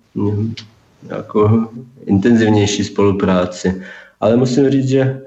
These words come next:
probíhá i na úrovni jednotlivých rezortů, tak co vím na,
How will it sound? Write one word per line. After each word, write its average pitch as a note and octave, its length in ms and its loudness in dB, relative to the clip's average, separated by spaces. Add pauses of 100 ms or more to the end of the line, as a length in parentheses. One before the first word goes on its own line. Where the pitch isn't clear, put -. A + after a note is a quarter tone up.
(140)
probíhá B2 580 2
i A#2 80 2
na G#2+ 140 0
úrovni A2+ 420 2
jednotlivých A2+ 560 0
rezortů, A2 600 0
tak G#2+ 280 -4
co A2 220 -2
vím G#2+ 180 0
na, G#2 240 0